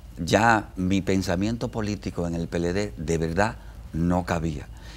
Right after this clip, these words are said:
El P L D se fue apartando cada vez más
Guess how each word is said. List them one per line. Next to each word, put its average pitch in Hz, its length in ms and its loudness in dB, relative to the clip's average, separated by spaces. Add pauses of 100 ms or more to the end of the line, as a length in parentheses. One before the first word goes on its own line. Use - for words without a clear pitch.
(120)
El 85 140 0
P 95 80 0
L 92 120 4
D 101 140 4
se 110 100 -4
fue 107 180 -2
apartando 107 640 0
cada 107 300 2
vez 101 220 0
más 107 380 0